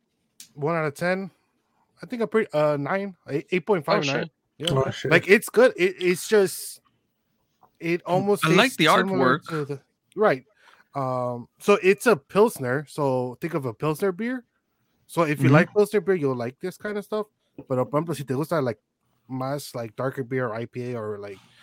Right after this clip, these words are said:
Speaker 1: uh, a darky m-, or, or more dark beer, like, you may be like, "Oh, it just tastes bland to me," but I liked it.
Speaker 2: Okay.
Speaker 4: Porque
Speaker 1: Yeah.
Speaker 4: ese, este, like, that, that, that, that line hicieron, este,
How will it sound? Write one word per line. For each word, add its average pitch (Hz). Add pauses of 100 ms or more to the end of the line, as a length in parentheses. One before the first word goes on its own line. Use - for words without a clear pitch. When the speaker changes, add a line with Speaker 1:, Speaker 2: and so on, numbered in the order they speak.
(380)
Speaker 1:
uh, 113
a 123
darky 127
m-, 123 (140)
or, 117
or 120
more 120
dark 120
beer, 156
like, 113 (160)
you 135
may 131
be 131
like, 117
"Oh, 127
it 113
just -
tastes 120 (460)
bland 117
to 165
me," 180
but 117
I 190
liked 127
it. 123 (760)
Speaker 2:
Okay. 175 (300)
Speaker 4:
Porque 143 (200)
Speaker 1:
Yeah. 139 (260)
Speaker 4:
ese, 190
este, 127 (1160)
like, 156
that, 170
that, 156 (160)
that, 147 (260)
that 151
line 156
hicieron, 156
este, 110